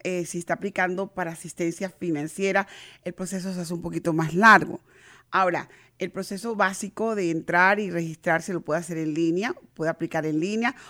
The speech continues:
o puede ir personalmente a las oficinas de ellos. Ellos tienen personas que hablan español, eh, que personas que les pueden ayudar a, en la computadora, como porque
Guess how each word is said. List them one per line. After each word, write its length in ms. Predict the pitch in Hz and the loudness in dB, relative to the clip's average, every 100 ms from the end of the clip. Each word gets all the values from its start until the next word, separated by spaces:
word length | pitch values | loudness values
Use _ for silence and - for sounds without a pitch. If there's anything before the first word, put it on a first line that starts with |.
| - | -8
o 140 | 185 | -8
puede 240 | 185 185 185 | -2 0 0
ir 120 | 185 | -2
personalmente 840 | 190 190 165 165 165 170 156 - - | -8 -6 -4 0 0 -2 -6 -8 -4
a 160 | 190 | -4
las 140 | 220 240 | -4 -8
oficinas 540 | 190 175 170 175 180 | -8 -6 0 0 0
de 180 | 151 175 | 0 2
ellos. 280 | 160 139 - - - - | 0 -2 -10 -20 -20 -6
Ellos 240 | 185 185 | -4 -4
tienen 460 | - 185 180 190 185 _ _ _ - _ - | -4 -2 0 -2 -4 _ _ _ -20 _ -8
personas 400 | 196 180 196 202 | -8 -4 -6 -4
que 120 | 185 | -4
hablan 200 | 170 170 | 0 0
español, 520 | 180 - 156 151 196 - _ _ _ _ 175 | 0 -2 -2 0 -2 -6 _ _ _ _ 0
eh, 360 | 180 170 - | 2 2 -2
que 100 | - | -6
personas 320 | 180 180 180 185 | -6 -4 -4 -4
que 100 | 170 | -4
les 100 | 175 | -4
pueden 240 | 180 185 | -2 0
ayudar 420 | 175 165 165 165 _ _ 107 120 - | 0 0 -2 -4 _ _ -20 -12 -4
a, 160 | 170 - _ - | -4 -6 _ -18
en 180 | - 180 | -8 -2
la 100 | 185 | -2
computadora, 640 | 180 170 180 175 185 208 196 | -4 -10 -2 0 4 2 2
como 220 | 196 190 | -2 -4
porque 240 | 175 185 | -4 -10